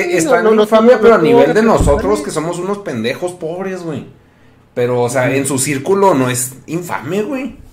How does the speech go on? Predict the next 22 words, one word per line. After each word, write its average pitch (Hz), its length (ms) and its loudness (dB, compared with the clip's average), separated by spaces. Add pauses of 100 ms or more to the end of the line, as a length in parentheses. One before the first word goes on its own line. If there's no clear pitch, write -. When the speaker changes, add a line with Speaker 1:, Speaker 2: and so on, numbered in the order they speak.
(680)
Speaker 1:
Pinche 160 340 -8
ese 170 200 -6
güey 170 240 -4
es, 165 280 -10
lo 110 180 -4
maman 190 520 -4
todos, 254 340 -4
güey. 240 200 -8 (920)
O 120 120 -12
sea, 139 220 0 (720)
como 139 280 -4
que, 123 120 -10
Speaker 2:
Pues, 160 160 0
Speaker 1:
no, 196 220 -6
no 226 120 -4
sé, 208 160 -4
Speaker 2:
ya 202 80 0
Speaker 1:
güey, 240 120 4
Speaker 2:
veremos, 185 200 2
Speaker 1:
o 160 40 0
sea, 135 120 0
Speaker 2:
güey. 117 140 -10